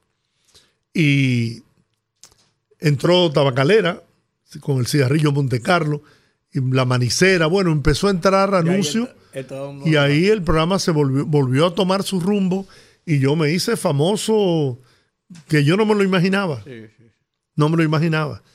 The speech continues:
Speaker 1: Y eso se lo agradezco a Adriano Rodríguez, que me llevó de Radio Antillas. Yo era locutor musical, un disc jockey. Esos disc jockey, eh,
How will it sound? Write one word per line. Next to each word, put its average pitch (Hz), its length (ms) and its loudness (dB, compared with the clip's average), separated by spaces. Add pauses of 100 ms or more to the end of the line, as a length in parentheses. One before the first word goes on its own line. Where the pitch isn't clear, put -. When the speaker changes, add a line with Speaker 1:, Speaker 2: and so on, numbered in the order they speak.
(340)
Speaker 1:
Y 120 680 0 (420)
eso 156 240 0
se 170 140 2
lo 160 80 2
agradezco 160 720 0 (120)
a 143 120 0
Adriano 147 420 0
Rodríguez, 151 540 0 (440)
que 147 120 2
me 135 160 0
llevó 170 640 0
de 139 260 -2
Radio 143 580 0
Antillas. 135 720 -2 (400)
Yo 151 120 0
era 208 160 -2
locutor 190 400 -2
musical, 196 500 -2
un 185 120 0
disc 170 200 0
jockey. 202 380 -6 (880)
Esos 180 300 2
disc 196 160 2
jockey, 185 280 2
eh, 147 440 0